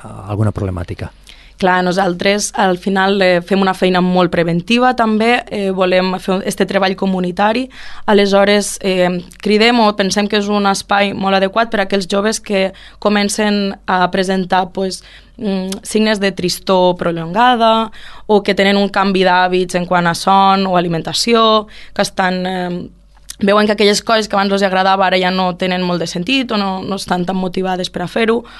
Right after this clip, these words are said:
Speaker 2: o simplement no saben què és el que vindrà després, no? Des de que hem començat batxillerat i no sé què em tocarà fer després, o estic fent una carrera però tampoc és lo meu, o inclús és que no sé quins són els pròxims passos, no? Vull continuar estudiant,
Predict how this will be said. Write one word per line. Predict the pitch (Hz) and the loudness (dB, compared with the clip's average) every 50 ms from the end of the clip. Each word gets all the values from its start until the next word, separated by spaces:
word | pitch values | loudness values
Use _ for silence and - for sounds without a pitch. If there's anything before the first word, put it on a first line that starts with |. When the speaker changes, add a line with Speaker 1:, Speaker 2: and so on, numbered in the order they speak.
| - - | -8 -2
Speaker 2:
o | - 240 | 0 2
simplement | 214 254 262 254 254 240 233 240 247 | 2 4 4 4 4 4 4 4 4
no | 240 226 | 2 2
saben | - 208 196 208 208 | 2 0 0 0 0
què | 202 208 190 | 0 0 0
és | |
el | 196 196 | 0 2
que | 185 185 | 0 0
vindrà | 180 175 175 170 170 | 0 0 0 -2 -2
després, | 170 156 - - - 165 160 147 170 | -2 -4 -4 -6 -6 -6 -6 -6 -6
no? | 190 240 277 | -4 -4 -4
Des | 254 202 175 170 | -4 -4 -4 -2
de | 180 180 180 | -2 -4 -2
que | 175 185 185 180 175 - - - - - - - | -2 -2 0 -2 -2 -6 -12 -20 -20 -14 -6 -2
hem | 190 214 214 | 0 2 2
començat | 233 226 226 220 226 | 2 2 2 2 2
batxillerat | 208 208 185 196 190 180 175 165 165 - | 2 2 2 2 2 2 2 2 0 -2
i | 180 | -2
no | 180 196 | 0 2
sé | 202 220 202 | 2 2 2
què | |
em | 202 202 | 2 2
tocarà | 202 202 196 202 196 196 | 2 2 2 2 0 0
fer | 185 190 196 185 | 0 0 0 0
després, | 185 180 185 - - 202 226 247 254 254 226 208 - | 0 -2 -4 -4 -2 2 2 4 2 2 0 -4 -4
o | 190 190 | -2 -2
estic | 190 - - 196 196 | -2 -2 -2 -4 -2
fent | 208 196 | -2 -2
una | 202 196 190 185 | 0 0 -2 -2
carrera | - 185 175 175 196 196 190 190 185 185 180 170 - - - - - - | -4 -6 -4 -2 -2 -2 0 2 0 0 -2 -4 -10 -18 -20 -20 -10 -2
però | - 196 202 | 0 0 2
tampoc | 196 202 190 185 202 185 - | 2 2 0 0 0 -2 -2
és | 185 175 185 | -2 0 0
lo | 185 185 | 0 2
meu, | 196 208 220 247 294 294 - - - - - - | 2 2 2 2 0 -2 -4 -12 -20 -20 -10 -2
o | - 208 214 | 0 2 2
inclús | 214 202 208 202 202 208 226 240 220 208 | 2 2 2 0 2 2 2 0 0 -2
és | 208 - | -8 -8
que | - - 185 | -4 -4 -2
no | 185 190 202 196 | 0 0 0 0
sé | - - 202 196 | 0 0 -2 -2
quins | 196 - 190 185 185 | -2 -2 -4 -4 -2
són | 180 196 | -2 -2
els | 185 180 | -2 -2
pròxims | 180 - 180 175 - - - 190 180 185 170 170 - | -4 -6 -8 -8 -8 -8 -8 -8 -6 -6 -6 -8 -8
passos, | - - 175 175 170 - 170 160 165 | -4 -2 -2 -2 -2 -2 -4 -4 -2
no? | 175 202 247 220 | 0 0 0 0
Vull | 185 180 185 180 | 0 0 0 0
continuar | 185 196 202 208 226 220 226 | 0 -2 -2 0 0 0 -2
estudiant, | 220 - - 214 208 214 208 214 226 226 | -2 -4 -6 -4 -2 0 0 0 0 -2